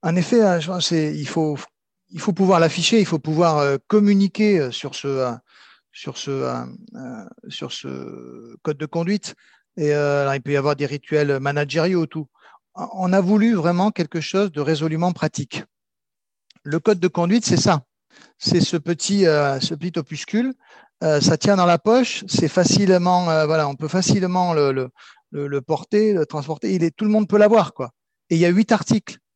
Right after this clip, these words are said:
On a voulu quelque chose de résolument pratique. Et simple, il faut qu'il soit affiché, il faut qu'il soit connu. Voilà, on peut faire des rites managériaux autour, c'est faisable, voilà, des engagements plus forts.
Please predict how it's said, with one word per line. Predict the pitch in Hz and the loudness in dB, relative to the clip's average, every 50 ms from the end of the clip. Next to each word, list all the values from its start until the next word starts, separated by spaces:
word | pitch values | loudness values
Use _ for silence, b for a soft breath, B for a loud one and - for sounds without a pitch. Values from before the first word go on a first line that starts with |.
| _ _ _ _ - | _ _ _ _ -8
On | 151 156 | -2 0
a | 170 175 | 0 2
voulu | 165 185 190 202 | 2 0 -2 -2
quelque | - - 185 - | 0 -2 -2 -2
chose | - - 208 214 175 | 0 0 0 0 0
de | 160 180 190 - - | -2 -4 -4 -4 -6
résolument | 139 131 151 170 160 156 175 170 170 165 165 160 | -8 -4 -4 -4 -2 -2 -2 -4 -2 -2 -4 -4
pratique. | 147 - 151 - - 139 131 - - - _ _ _ B B B B B B B B B _ | -4 -4 -6 -4 -6 -8 -10 -10 -16 -20 _ _ _ B B B B B B B B B _
Et | - 156 170 | -2 -2 0
simple, | - - 269 262 233 - - | 2 2 2 2 2 0 -4
il | - | -10
faut | 143 | -10
qu'il | - - 143 | -8 -6 -6
soit | - 156 147 | -2 0 0
affiché, | 143 135 - 156 143 - - 196 220 233 240 233 | 0 -2 -4 -6 -4 0 2 2 2 4 2 0
il | 220 | -2
faut | - - 156 | -2 -6 -8
qu'il | 143 - - | -6 -6 -4
soit | 160 143 139 139 127 - - | -2 -2 -2 -2 -2 -4 -2
connu. | - 185 175 175 202 226 254 240 - _ _ b b b b b b _ _ _ _ _ _ | 0 0 2 2 2 0 0 -2 -6 _ _ b b b b b b _ _ _ _ _ _
Voilà, | - 151 135 123 | -4 -2 -2 -2
on | 127 120 110 | -2 -4 -8
peut | - 147 165 185 220 | -4 0 2 2 2
faire | 214 - - 170 180 196 180 160 | 2 2 2 2 4 4 2 -2
des | 131 123 147 143 143 139 139 139 135 131 131 135 | -4 -4 -4 -2 0 0 -2 0 0 -2 -2 -2
rites | 127 135 165 - - | -4 -6 -6 -8 -6
managériaux | 147 143 143 143 143 131 - 147 143 147 147 143 143 | -6 -4 -2 -2 -4 -4 -2 -4 -2 -2 -4 -6 -8
autour, | 139 _ - 208 240 277 277 - | -8 _ -8 -8 -6 -6 -6 -4
c'est | - 131 131 - | -4 -6 -6 -6
faisable, | - 139 123 175 226 254 214 165 139 131 | -6 -2 2 4 4 4 4 0 -2 -2
voilà, | 127 139 160 175 165 | -2 0 0 0 -2
des | 139 127 120 | -2 -6 -8
engagements | 135 139 143 143 135 123 139 139 135 | -6 -4 -4 -4 -4 -4 -6 -10 -10
plus | - - 135 | -10 -12 -6
forts. | - - 247 262 - - | -2 0 0 0 0 -4